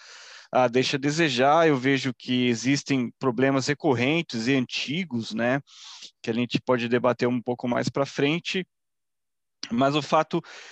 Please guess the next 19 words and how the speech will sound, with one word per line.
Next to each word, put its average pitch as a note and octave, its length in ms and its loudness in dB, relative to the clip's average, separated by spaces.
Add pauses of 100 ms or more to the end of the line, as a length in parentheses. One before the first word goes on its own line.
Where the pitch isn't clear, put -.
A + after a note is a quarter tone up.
(160)
é - 60 -2
importante D#3+ 560 0
que - 60 0
o E3 40 -2
Marcelo C#3+ 480 2
falou, C3 500 2
e, A#2 540 0
e A#2+ 80 2
a A#2+ 40 2
gente C#3 240 -2
trabalha C3+ 360 2
muito D3 260 -4
em - 20 -12
função - 360 -4
disso, C#3+ 320 -6
não C#3+ 100 2
é E3 80 2
tão E3+ 240 -2
somente C#3 800 0